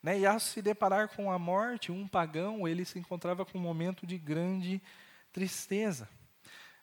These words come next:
Né, nas lápides dos túmulos daquela época era comum encontrar frases como do tipo, "Eu não existia, vim a existir,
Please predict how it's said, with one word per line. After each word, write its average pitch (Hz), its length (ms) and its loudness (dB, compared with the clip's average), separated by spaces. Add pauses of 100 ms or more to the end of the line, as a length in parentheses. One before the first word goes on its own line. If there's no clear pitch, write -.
(240)
Né, 160 120 -4
nas 165 300 2
lápides 151 640 0
dos 147 260 -10
túmulos 175 420 -4
daquela 135 380 2
época 175 300 -2
era 170 140 -2
comum 196 580 -2 (100)
encontrar 160 500 0
frases 170 420 2
como 180 260 -2
do 185 100 -6
tipo, 190 360 -2 (420)
"Eu 156 180 2
não 160 220 2
existia, 214 640 0 (560)
vim 170 280 -2
a 233 80 0
existir, 208 680 0